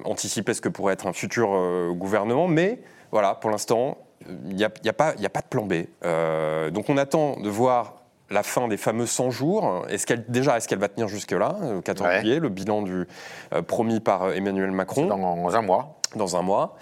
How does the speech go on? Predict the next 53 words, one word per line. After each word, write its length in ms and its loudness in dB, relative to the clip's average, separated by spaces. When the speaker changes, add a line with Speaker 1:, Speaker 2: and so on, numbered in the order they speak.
Speaker 1:
Et 420 4
surtout, 580 0
quelle 360 2
sera 220 0
la, 240 4
la 100 2
porte 260 2
de 80 0
sortie 340 0
qui 120 -6
sera 160 0
présentée 380 -2
par 160 2
Em-, 240 -2
Emmanuel 340 -2
Macron ? 320 0
Quel 160 -2
sera 180 0
le 100 0
choix 260 2
stratégique 480 -2
qui 100 -6
sera 200 0
fait ? 240 2
Donc, 200 -4
il 40 -2
y 40 4
a, 40 0
il 180 -6
y 60 0
a 80 0
deux 160 0
scénarios 380 0
possibles. 500 0
Speaker 2:
Lesquels ? 360 0
Speaker 1:
Euh, 300 2
où, 260 6
où 140 4
Emmanuel 320 2
Macron, 580 0
euh, 220 -6
choisit, 580 -2
eh 40 2
bien, 200 0
de 140 -4
présenter 400 -2
une 140 0
alliance 280 0
vers 120 0
la 80 2
droite 320 -2
et, 120 2
euh, 60 0